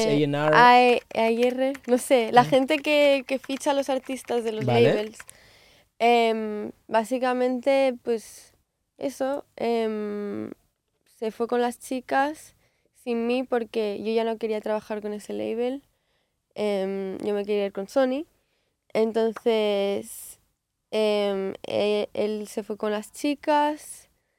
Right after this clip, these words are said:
Speaker 1: Em, básicamente me, me, me quiso robar el, el concepto. Y hacía cosas como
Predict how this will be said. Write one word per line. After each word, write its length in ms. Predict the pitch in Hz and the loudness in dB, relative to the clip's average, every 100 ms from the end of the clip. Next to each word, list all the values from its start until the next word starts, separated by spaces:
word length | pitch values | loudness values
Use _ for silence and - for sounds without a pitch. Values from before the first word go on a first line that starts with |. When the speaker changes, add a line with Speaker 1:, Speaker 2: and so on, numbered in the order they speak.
| _ _ _ - | _ _ _ -6
Speaker 1:
Em, 720 | 226 226 220 208 202 196 190 - | 0 2 2 -2 -2 -4 -8 -6
básicamente 500 | 214 226 262 262 277 | -4 2 4 6 6
me, 160 | 262 | 6
me, 140 | 240 226 | 6 2
me 280 | 214 220 | 2 0
quiso 220 | 214 233 277 | 0 0 0
robar 340 | 262 240 240 | 2 2 2
el, 100 | 254 | 0
el 140 | - 220 | -4 -4
concepto. 580 | 214 - 202 - - - - _ _ _ _ _ _ _ _ _ | -6 -6 -10 -8 -14 -14 -18 _ _ _ _ _ _ _ _ _
Y 360 | 240 233 220 220 | -2 0 2 0
hacía 300 | - 214 247 | -2 -2 -2
cosas 280 | 240 269 269 | -2 -6 -8
como 460 | - 240 214 202 | -8 -6 -4 -6